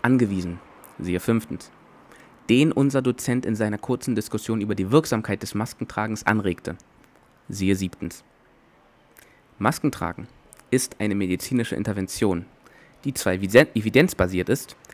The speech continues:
aber bei weitem nicht das einzige Mittel zur Reduzierung von Infektionen darstellt,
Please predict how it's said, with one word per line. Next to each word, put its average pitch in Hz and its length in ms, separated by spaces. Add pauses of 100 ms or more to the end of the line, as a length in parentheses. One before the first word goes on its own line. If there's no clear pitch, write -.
(140)
aber 110 140
bei 98 260
weitem 117 440
nicht 120 240
das - 220
einzige 120 460
Mittel 95 460
zur - 200
Reduzierung 98 720 (540)
von 98 160
Infektionen 101 760
darstellt, 92 600